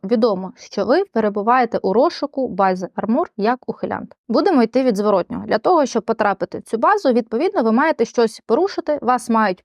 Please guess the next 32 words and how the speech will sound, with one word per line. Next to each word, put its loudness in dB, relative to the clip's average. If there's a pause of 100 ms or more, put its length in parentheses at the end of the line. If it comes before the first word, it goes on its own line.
притягти 0
за 0
це -8
до 0
відповідальності, -2 (300)
ви 2
маєте, 2
можливо, 2
навіть 0
сплатити 0
там -6
штраф 0
за 2
притягнення 0
вас 2
до 2
якоїсь 2
відповідальності, -2
а 2
відповідальність 0
це 0
має 2
бути -4
за -2
статтею 0
двісті 0
десять -2
прим. 2
один 0
Кодексу -8
України 0
про 0